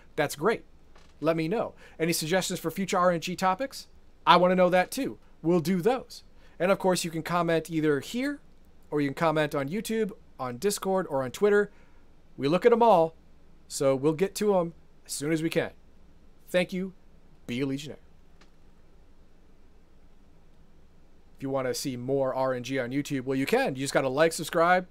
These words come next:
share, and then you'll have, you'll open up the YouTube D L C to have access to the search bar, and you can search for Legion of Myth. Is that true? Probably not.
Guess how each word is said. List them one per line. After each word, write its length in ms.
share, 500
and 120
then 100
you'll 180
have, 260
you'll 300
open 200
up 160
the 320
YouTube 380
D 140
L 120
C 240
to 80
have 140
access 420
to 80
the 80
search 300
bar, 220
and 100
you 60
can 80
search 240
for 100
Legion 260
of 60
Myth. 180
Is 140
that 160
true? 260
Probably 260
not. 180